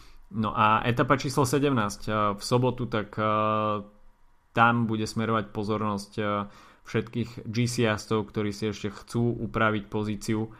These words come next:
a, vylepšiť svoje,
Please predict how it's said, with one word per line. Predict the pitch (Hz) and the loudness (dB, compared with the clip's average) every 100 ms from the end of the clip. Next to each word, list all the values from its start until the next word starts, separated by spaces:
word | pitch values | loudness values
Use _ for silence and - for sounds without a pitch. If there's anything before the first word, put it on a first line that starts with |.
| - - - - | -20 -20 -20 -4
a, | 101 101 98 95 - - 101 101 104 104 101 101 101 98 | 4 6 6 2 -4 -18 -12 -4 0 2 2 2 2 0
vylepšiť | 98 110 110 - 101 | 0 0 0 -2 -6
svoje, | - 104 104 104 | -4 -2 0 -2